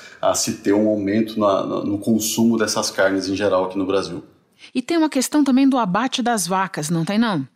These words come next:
Speaker 1: Exatamente. Na verdade, Renata, as vacas são o que, é,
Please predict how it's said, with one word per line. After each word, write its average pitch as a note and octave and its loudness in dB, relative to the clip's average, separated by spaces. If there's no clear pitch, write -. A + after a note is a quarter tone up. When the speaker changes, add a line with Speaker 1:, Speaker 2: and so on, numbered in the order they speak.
Speaker 1:
Exatamente. G2 0
Na G#2 0
verdade, G#2+ 0
Renata, F#2 -2
as F#2 -2
vacas A#2 0
são B2 2
o C#3 4
que, C#3 2
é, F2+ 0